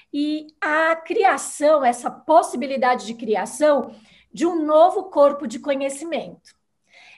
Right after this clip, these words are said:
Então, quando a gente fala de práticas avançadas, a gente vai sair daquilo somente que a gente faz outro,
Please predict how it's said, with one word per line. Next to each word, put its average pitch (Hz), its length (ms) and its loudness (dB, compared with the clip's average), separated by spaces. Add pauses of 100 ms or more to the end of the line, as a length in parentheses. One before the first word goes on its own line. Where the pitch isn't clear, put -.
Então, 240 300 0
quando 247 140 0
a - 20 -2
gente 240 160 -6
fala 247 220 0
de 226 120 -10
práticas 277 640 -2
avançadas, 240 720 -2
a 233 40 -2
gente 226 220 -8
vai 240 160 -2
sair 277 720 0
daquilo 277 540 -2
somente 302 580 -6
que 302 80 -6
a - 20 -6
gente 262 280 -8
faz 240 320 -2
outro, 240 440 -2